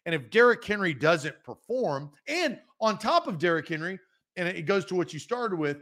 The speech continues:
you're putting a lot of pressure on the front four. You brought up Anthony Richardson. You're not gonna get the same pressure on Anthony Richardson as you did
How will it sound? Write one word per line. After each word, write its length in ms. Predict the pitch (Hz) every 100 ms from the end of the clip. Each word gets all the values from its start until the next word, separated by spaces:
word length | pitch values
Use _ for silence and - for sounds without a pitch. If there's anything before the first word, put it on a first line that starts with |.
| _ _
you're 100 | 202
putting 300 | - 294 330
a 40 | 233
lot 260 | 190 240
of 120 | 214 -
pressure 400 | 185 208 185 170
on 120 | 143
the 40 |
front 320 | - 180 180 - -
four. 340 | 175 139 - _ _ _ _ _ 135
You 160 | 202
brought 260 | 165 226 226
up 120 | -
Anthony 400 | 185 214 - 175
Richardson. 680 | 151 196 - 175 - 143 120
You're 160 | 127 285
not 240 | 339 311
gonna 140 | 214 170 -
get 200 | 269 277
the 80 | 190
same 420 | - 185 165 131 -
pressure 560 | - 165 147 135 98 _ _ _
on 180 | 175 165
Anthony 460 | 160 185 - 170 147
Richardson 580 | 156 170 151 143 147 135
as 240 | 143 120
you 80 | 143
did 480 | 95 143 160 139